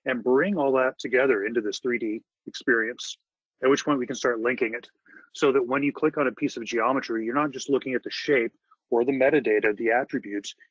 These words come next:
You could even see where that exists in the construction sequence schedule, where that exists as a task of the decision tree that was made to get us to that point in the design. And really, we want to make this data accessible to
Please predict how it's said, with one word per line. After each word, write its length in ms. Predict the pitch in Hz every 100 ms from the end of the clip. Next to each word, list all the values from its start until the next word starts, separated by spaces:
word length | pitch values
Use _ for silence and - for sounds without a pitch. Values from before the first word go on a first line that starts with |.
| -
You 80 |
could 140 | 170 151
even 180 | 147 139
see 160 | 151
where 320 | 127 110 123 135
that 200 | 131 117
exists 480 | 95 98 113 -
in 80 | 117
the 60 | 107
construction 500 | 113 - 113 - 101
sequence 360 | - 127 117
schedule, 460 | - 110 98 - - _ - - _
where 280 | 113 117 139
that 160 | 135 127
exists 480 | 110 104 123 -
as 160 | 127 104
a 40 | -
task 580 | - 143 120 104 - - _ _
of 100 | 113
the 80 | 113
decision 540 | 120 - 160 151 135
tree 280 | 107 120 113
that 100 | 110
was 160 | 113 110
made 320 | 113 113 110 _ _
to 80 | -
get 180 | 117 127
us 120 | 131
to 140 | - 117
that 200 | 113 -
point 220 | 113 110
in 80 | 110
the 80 |
design. 480 | 95 101 113 113 117 - _ _ _ -
And 100 | 139
really, 180 | 165
we 140 | 160 131
want 160 | 127
to 60 | 127
make 180 | 127 -
this 160 | 113 - _ _ _
data 240 | 120 135
accessible 800 | 113 - - 139 135 - 110 95 - _ _ _ _ _
to 60 | _